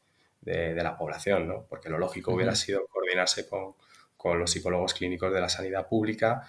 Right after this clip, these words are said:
Speaker 1: para
Speaker 2: Ujú.
Speaker 1: establecer un, un mapa, ¿no? Por ejemplo, esto que te estoy diciendo, ¿no? Eh, nosotros estamos desarrollando un pro-, un programa de, de intervención en profesionales de primera línea, ¿qué sentido tiene duplicarlo?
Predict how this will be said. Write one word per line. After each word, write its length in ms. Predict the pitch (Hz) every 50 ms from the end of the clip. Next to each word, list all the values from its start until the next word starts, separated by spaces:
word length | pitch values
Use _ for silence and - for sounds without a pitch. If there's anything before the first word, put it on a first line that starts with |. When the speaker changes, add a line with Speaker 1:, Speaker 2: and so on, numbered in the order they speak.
| - - 127 113
Speaker 1:
para 100 | 104 95
Speaker 2:
Ujú. 80 | - -
Speaker 1:
establecer 360 | - 87 87 87 - - - 98
un, 260 | 95 95 92 - -
un 100 | 95 92
mapa, 340 | 82 90 101 - - 87 87
¿no? 140 | 95 117 127
Por 120 | - 104
ejemplo, 240 | - 107 101 110 110
esto 160 | - - 110
que 60 | 120 110
te 60 | 107
estoy 200 | - - 90 82
diciendo, 440 | 82 85 - 98 95 92 87 76 73
¿no? 160 | 78 107 123 _ - - - - - - _ -
Eh, 380 | 101 92 90 85 - - - -
nosotros 280 | 104 101 101 104 101 -
estamos 180 | 107 104 104 107
desarrollando 420 | 98 101 101 104 107 107 107 95
un 80 | 87 -
pro-, 320 | - 95 95 95 95 98 -
un 100 | 104 98
programa 440 | - 98 95 98 98 98 101 98 98
de, 320 | 101 98 98 95 90 - _ _ _ _
de 260 | - 101 95 95 98
intervención 520 | 98 98 101 98 98 95 - - 107 101
en 420 | 98 98 98 98 98 98 101 - - _ _ _
profesionales 540 | - 92 92 90 90 90 90 92 98 95 92
de 80 | 90
primera 320 | - 92 90 95 95 98 98
línea, 260 | 101 104 104 110 107
¿qué 80 | -
sentido 360 | - - 98 - 95 95 92 -
tiene 200 | - 98 98 101
duplicarlo? 720 | 101 95 - 98 92 90 101 101 98 98 87 82 82 -